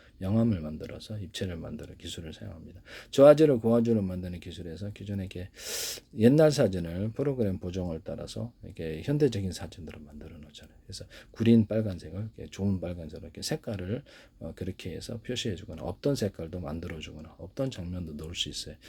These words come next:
이렇게 해서 저화질을 고화질로 만드는 기술이 속도를 빨라지게 하면 되게, 마이크로소프트가 됐든 어떤 디스플레이 장치, 예, 제작 업체든 이걸 사용해서 티비 제작 업체, 스마트폰, 이런 액정이든 모니터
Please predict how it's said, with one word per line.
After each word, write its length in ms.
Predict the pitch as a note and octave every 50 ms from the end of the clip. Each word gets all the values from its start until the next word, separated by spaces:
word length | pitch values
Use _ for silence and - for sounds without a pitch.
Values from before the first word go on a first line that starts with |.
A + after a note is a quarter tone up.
| - - - - - -
이렇게 260 | B2+ C3+ - - D3
해서 160 | C3 B2+ B2+
저화질을 560 | A2 - A2 G#2+ A2 A2+ G#2+ G2+ F#2+ F#2+ G2
고화질로 480 | G2 - G2 G2 G2 F#2+ F#2 F2 E2+ E2
만드는 420 | D#2 D#2 D#2 D#2 D#2 D#2 D#2+ D#2+
기술이 340 | D2+ - - - - E2 F2
속도를 480 | - - E3+ - - - F#3 E3+ - -
빨라지게 520 | - - A#2+ B2 A2+ F#2 - F#2+ E2+ D2+
하면 240 | D2+ D2+ E2+ G#2+ A#2 G#2+
되게, 260 | - D#2 E2+ E2 D#2+ - - - - - - - -
마이크로소프트가 920 | - D3 B2+ B2 C3+ C3+ - B2+ A#2+ A2+ - B2 A2+ - - A#2 G#2 F#2 E2+
됐든 380 | E2+ E2+ E2 - - F#2+ F#2
어떤 300 | - D#2 E2+ - A#2 G#2
디스플레이 480 | F2+ - F#2+ F#2 - - - F2 D#2+ D#2
장치, 480 | - - - - - - - - - - - - -
예, 120 | D2 C#2+ -
제작 360 | - - F2 F2 E2+ D2+ D2 -
업체든 500 | E2 E2+ - - F#2 E2+ D#2 - F2 F2
이걸 220 | F2 G2 A#2 A2
사용해서 340 | A2 - - B2+ A#2+ G#2+ - -
티비 320 | - D#3 D3+ D3+ C#3 A#2
제작 300 | A2 G2 F2 F2 E2 D#2+
업체, 400 | E2 - - - - A#2 B2 C3 - - - - - - - - -
스마트폰, 560 | - - C#3 C#3 C3+ - - - - D#2 D#2
이런 200 | E2 F2 F#2 F2+
액정이든 540 | F#2 - - - - - - - - - G#2 - - - - - - -
모니터 520 | F#2+ F#2+ G#2+ G#2 G2 - - - - -